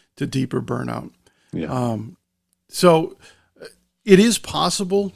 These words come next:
Speaker 1: to turn things around and learn resilience before you burn out. Uh, but, um, once you're a certain, uh, distance down that path, the crash becomes inevitable. Um,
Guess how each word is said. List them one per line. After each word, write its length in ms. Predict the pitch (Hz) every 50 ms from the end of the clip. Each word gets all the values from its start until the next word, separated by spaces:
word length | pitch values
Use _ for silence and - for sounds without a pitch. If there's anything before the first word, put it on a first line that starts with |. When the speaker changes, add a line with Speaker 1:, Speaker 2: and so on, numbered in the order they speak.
| _
Speaker 1:
to 100 | - 160
turn 260 | 147 - 156 160 156 151
things 280 | - 170 165 160 127
around 360 | 143 143 131 127 131 139 147 147
and 160 | 135 123 123
learn 280 | 127 131 135 135 135 131
resilience 580 | 123 117 107 120 131 131 135 139 143 139 -
before 380 | - - 117 - - 139 139 139
you 140 | 135 135 123
burn 280 | 110 131 131 131 123
out. 220 | 127 131 151 - - _ _ _ _ _ _ _ _ _ _ _ _ _ _ _ _ _
Uh, 320 | 139 139 139 135 135 135
but, 800 | - 139 117 104 98 139 139 143 135 131 - - - - - - - - _ _ _ _ _ _ _ _ _ _ _ _ _ _ _ _ _ - _ -
um, 460 | 135 127 123 120 123 120 120 123 - -
once 420 | 165 165 139 131 151 170 165 - -
you're 260 | 170 160 147 151 -
a 120 | - 151
certain, 640 | - - - 170 180 185 165 170 160 151 143 131 131 _ _ _ _ _ _ _ _ _ _ _ _ _ _ _ _ _ _ _ _ _ -
uh, 520 | 156 160 147 139 135 135 131 135 127 113 104 - - - - - - - - 165
distance 480 | 143 143 165 185 180 - 190 175 147 120
down 300 | 127 156 160 170 170 165
that 240 | 151 139 143 147
path, 760 | - - 156 185 180 143 113 107 107 - - - - - - -
the 560 | 101 - - - - - - 202 180 131 139
crash 560 | - - - 147 165 165 160 147 139 - -
becomes 520 | - 147 147 - - 143 147 143 131 123 123
inevitable. 800 | 131 120 123 120 120 - - - - - 110 117 107 107 131 - -
Um, 360 | 143 127 120 120 123 -